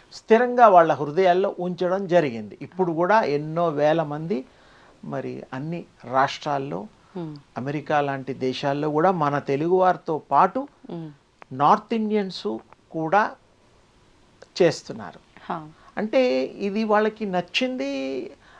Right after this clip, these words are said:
Speaker 1: అమ్మవారి కృపని పొందడం జరిగింది వాళ్ళు. ఆ, నచ్చడం వేరు, కృప పొందడం వేరు.
Speaker 2: Hmm.
Speaker 1: So ఒక రకమైన ట్రాన్స్మిషన్, ఒక రకమైన తేజో కిరణాలు ఫోటో చూస్తూ ఉన్నా ఒక మనిషిని ఒక మనిషి చూస్తే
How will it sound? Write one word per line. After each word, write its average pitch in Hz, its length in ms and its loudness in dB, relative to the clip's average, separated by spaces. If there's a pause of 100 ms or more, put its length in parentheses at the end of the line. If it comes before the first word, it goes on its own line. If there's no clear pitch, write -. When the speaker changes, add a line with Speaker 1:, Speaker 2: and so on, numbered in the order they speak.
(120)
Speaker 1:
అమ్మవారి 220 420 4
కృపని 220 440 -2
పొందడం 214 720 0
జరిగింది 135 380 0
వాళ్ళు. 101 240 -10 (540)
ఆ, 170 80 -4
నచ్చడం 190 540 -2
వేరు, 247 600 2 (100)
కృప 214 200 2
పొందడం 190 500 6
వేరు. 110 240 -6 (180)
Speaker 2:
Hmm. 180 300 -8 (340)
Speaker 1:
So 254 60 -2 (480)
ఒక 202 200 0
రకమైన 226 520 -2
ట్రాన్స్మిషన్, 208 800 -6
ఒక 196 340 -2
రకమైన 196 680 -4 (1160)
తేజో 214 380 6
కిరణాలు 208 580 2
ఫోటో 220 420 2
చూస్తూ 233 500 -4
ఉన్నా 156 460 -4 (840)
ఒక 202 140 2
మనిషిని 247 480 -2
ఒక 220 160 0
మనిషి 220 400 -6
చూస్తే 240 400 -2